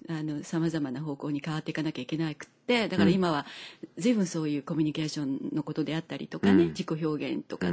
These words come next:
Speaker 1: ていうのも、
Speaker 2: うん。
Speaker 1: もうご自身で勉強されるようになってきてはいますけれども、
Speaker 2: うん。
Speaker 1: まあ、時代がね、
Speaker 2: うん。
Speaker 1: 今の学生さんたちっていうのは結構その辺はうまくできるようになってますか？
Speaker 2: うん。うーん。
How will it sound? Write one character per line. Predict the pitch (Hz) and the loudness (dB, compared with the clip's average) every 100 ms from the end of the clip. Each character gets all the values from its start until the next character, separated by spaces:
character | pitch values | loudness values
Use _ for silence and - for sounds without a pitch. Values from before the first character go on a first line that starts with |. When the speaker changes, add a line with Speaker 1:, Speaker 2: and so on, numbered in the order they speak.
| 165 | 0
Speaker 1:
て | |
い | - | -2
う | |
の | 165 | -4
も、 | 143 - | -6 -8
Speaker 2:
う | - | -4
ん。 | |
Speaker 1:
も | 170 | -4
う | |
ご | 147 | -2
自 | 175 196 160 | -2 0 0
身 | 143 | 0
で | 139 | 0
勉 | 160 | 0
強 | 165 170 | 0 -2
さ | 160 | -2
れ | 165 | -2
る | 165 | 0
よ | 131 | 0
う | |
に | |
な | 180 | 0
っ | 240 | 0
て | 165 | -2
き | - | 0
て | 302 | 0
は | 143 | 0
い | 143 | 0
ま | 190 | 0
す | - | -2
け | - | -6
れ | - | -6
ど | - | -4
も、 | 160 170 | -2 4
Speaker 2:
う | |
ん。 | 110 90 - - - - | 4 2 -2 -16 -14 -6
Speaker 1:
ま | 247 | -6
あ、 | - - - | -6 -20 -6
時 | - 202 | 0 2
代 | 277 370 | 4 2
が | 392 | 0
ね、 | 403 - _ _ | -4 -10 _ _
Speaker 2:
う | - | 4
ん。 | |
Speaker 1:
今 | 698 571 | 4 4
の | 262 | 4
学 | 190 - | 4 0
生 | 190 | -2
さ | 196 185 | 0 0
ん | 170 | 0
た | 160 | -2
ち | - | -6
っ | |
て | - | -4
い | 143 | -2
う | |
の | 135 | -2
は | |
結 | 208 | 0
構 | 180 | 0
そ | 160 160 | 2 4
の | |
辺 | 175 170 | 6 6
は | 160 151 - - - - | 4 2 -4 -18 -4 4
う | 226 | 6
ま | 208 | 6
く | 147 | 2
で | 160 | 0
き | 190 | 2
る | 170 | 4
よ | |
う | 147 | 6
に | 156 | 6
な | 185 | 4
っ | |
て | 156 | 2
ま | 131 | -2
す | - | 0
か？ | 320 - _ - - - - - - - - - _ | 0 -2 _ -6 -6 -6 -12 -10 -12 -14 -18 -20 _
Speaker 2:
う | 104 | 2
ん。 | 117 110 95 80 65 - _ _ _ _ _ _ _ _ | 6 6 4 0 -6 -14 _ _ _ _ _ _ _ _
う | 165 | 6
ー | 185 190 185 190 | 8 8 8 8
ん。 | 185 | 6